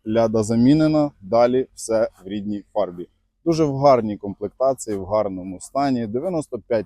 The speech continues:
тисяч в кілометрах пробігу, один і шість бензиновий гібридний двигун на батареї може проїхати близько сорока кілометрів. Безключовий доступ, в дуже гарному стані цей автомобіль. Отака от комбінована шкіра, дуже надійний, якісний,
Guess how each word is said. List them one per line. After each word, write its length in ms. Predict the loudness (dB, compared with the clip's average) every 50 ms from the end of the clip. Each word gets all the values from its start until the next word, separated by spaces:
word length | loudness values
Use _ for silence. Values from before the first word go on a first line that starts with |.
| -4 _
тисяч 360 | -4 -4 -4 -4 -8 -10 -10
в 140 | -16 _ _
кілометрах 580 | 0 0 2 2 2 0 -2 -6 -8 -10 -12 -12 -12 _
пробігу, 520 | 0 2 2 2 2 0 -2 -2 -4 -6 -8 _ _ _ _ _ _
один 260 | -2 0 2 2 2
і 40 | 0
шість 260 | -2 -4 -4 -4 -2
бензиновий 560 | -4 -4 -2 -2 -2 -2 -2 -4 -4 -6 -6 -6
гібридний 520 | -6 -4 -2 -2 -2 -2 -4 -6 -8 -10
двигун 460 | -8 -8 -8 -6 -4 -4 -4 -4 -4
на 100 | -6 -6
батареї 460 | -6 -8 -6 -4 -2 0 0 0 0
може 240 | 0 -2 -2 -4 -4
проїхати 520 | -6 -6 -6 -6 -6 -4 -4 -6 -6 -6 -4
близько 320 | -2 -2 -2 -2 -4 -10
сорока 500 | -12 -8 -4 -4 -4 -4 -4 -4 -4 -4 -6 _ _ _ _ _ _ _
кілометрів. 680 | 4 6 6 6 6 4 2 -2 -4 -6 -6 -6 -6 -6 -10 _ _ _ _ _ _ _ _
Безключовий 640 | 0 0 2 0 -4 -2 -2 0 2 2 2 2 2
доступ, 460 | 2 2 2 2 0 -2 -2 -4 -4
в 40 | -2
дуже 360 | -4 -2 -2 -2 -2 -2 -2
гарному 460 | 0 0 0 0 -2 -4 -4 -4 -6
стані 340 | -6 -8 -6 -6 -4 -6 -6
цей 240 | -6 -6 -6 -4 -6
автомобіль. 640 | -6 -6 -6 -4 -4 -4 -2 0 2 2 2 2 0 _ _ _ _ _ _ _ _ _ _ _ _ -18 -18 -18 -20 _ _ _ -20 -20 -20 _ _ -20 -20 _ _ -20 -20 -20 -20 _ -20 -20 _ _ _ _ _ _ _ _ _
Отака 340 | -12 -8 -8 -6 -4 -2 -2
от 220 | -2 -2 -4 -6
комбінована 800 | _ 0 2 2 2 0 -2 -4 -4 -6 -6 -8 -8 -8 -8 -10
шкіра, 420 | -12 -12 -6 -2 0 0 0 0
дуже 300 | 0 -2 -4 -4 -2 0
надійний, 720 | 0 0 0 0 2 2 4 4 4 2 0 -4 -8 -8
якісний, 640 | -4 -2 -2 -2 -4 -6 -12 -16 -14 _ -10 -10 -10